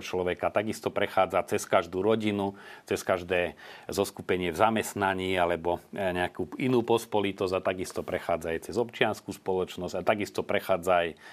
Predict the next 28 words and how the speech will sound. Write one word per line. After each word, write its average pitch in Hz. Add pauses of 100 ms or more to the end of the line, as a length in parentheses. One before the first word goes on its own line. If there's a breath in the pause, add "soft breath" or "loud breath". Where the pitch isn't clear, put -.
(160 loud breath)
cez 113
parlament, 101 (240 loud breath)
ktorý 120
my 113
si 110
síce 110
pekne 104
na 95
obrázku 92
podelíme, 90
že, 87 (320 loud breath)
e, 90
toľkoto 92
kresiel 90
má 82
koalícia, 95
toľko 95
opozícia, 101
ešte 92
aj 85
každú 90
stranu 95 (400 loud breath)
inou 101
farbou, 117
ale 117
pravdou 110
je, 104
že 101